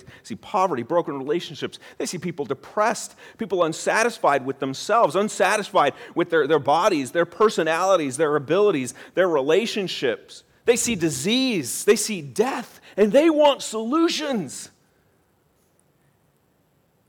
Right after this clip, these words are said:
And in the darkness, they look for their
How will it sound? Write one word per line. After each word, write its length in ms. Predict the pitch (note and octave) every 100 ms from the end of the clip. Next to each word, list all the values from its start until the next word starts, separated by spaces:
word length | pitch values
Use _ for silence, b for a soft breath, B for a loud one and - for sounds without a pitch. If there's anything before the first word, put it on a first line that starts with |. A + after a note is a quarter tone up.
| _
And 120 | B2+
in 120 | C3 C3+
the 60 |
darkness, 720 | B2+ D3+ C3 A#2+ A2 - - -
they 100 | B2
look 280 | A#2 B2 -
for 280 | A#2+ A2+
their 340 | G#2+ G#2+ G2+